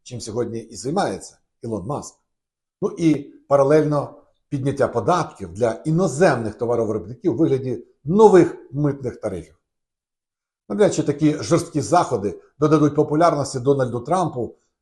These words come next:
як всередині країни, так і за її межами. Але іншого виходу немає. Принаймні ніхто нічого більше не пропонує. Трамп вважає,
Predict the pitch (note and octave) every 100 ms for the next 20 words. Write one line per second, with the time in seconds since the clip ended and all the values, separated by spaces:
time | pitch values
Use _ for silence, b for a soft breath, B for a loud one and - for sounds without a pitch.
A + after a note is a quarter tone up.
0 | _ A2+ D3 - C#3 B2+ B2+ A#2 B2 C3+
1 | B2 A2 A2+ A2 G#2 - - B2+ A#2 G#2+
2 | D3 - D#2+ - _ _ _ _ - A#2
3 | A2 G#2 - _ _ D3+ - C3+ A2+ A2+
4 | A2 B2 E3+ G#3+ A#2 D#2 - _ _ _
5 | _ C3+ C3 B2 A#2+ B2 - B2+ C#3+ -
6 | _ _ _ A#2+ B2 A#2+ G2+ A#2 - -
7 | G2+ F2+ A2+ A2 B2 C#3+ G3+ G#3+ G#2 D#2+
8 | - _ _ _ _ _ _ _ _ _
9 | _ _ _ _ _ B2+ A#2+ A#2 A2+ D#3
10 | A#2 -